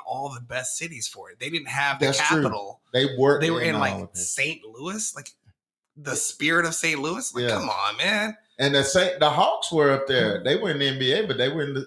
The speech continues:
Speaker 2: they were the Saint Louis Hawks.
Speaker 1: Yeah, yeah.
Speaker 2: But you see what they did? They moved to Atlanta.
Speaker 1: Yeah, I mean, then the,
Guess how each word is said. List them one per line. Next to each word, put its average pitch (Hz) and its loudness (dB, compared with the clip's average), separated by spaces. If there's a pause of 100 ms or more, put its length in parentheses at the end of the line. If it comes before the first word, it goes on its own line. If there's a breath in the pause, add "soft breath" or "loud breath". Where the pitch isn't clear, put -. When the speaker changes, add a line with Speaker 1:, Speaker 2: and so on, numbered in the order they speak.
Speaker 2:
they 135 -4
were 156 -4
the 127 -8
Saint 147 -4
Louis 160 -4
Hawks. 160 -4
Speaker 1:
Yeah, 120 0
yeah. 110 0 (180)
Speaker 2:
But 117 -2
you 135 2
see 220 -4
what 208 -2
they 135 2
did? 180 2
They 120 4
moved 143 0
to 156 2
Atlanta. 139 2 (320)
Speaker 1:
Yeah, 160 -2
I 131 0
mean, 127 -4
then 131 0
the, 117 -2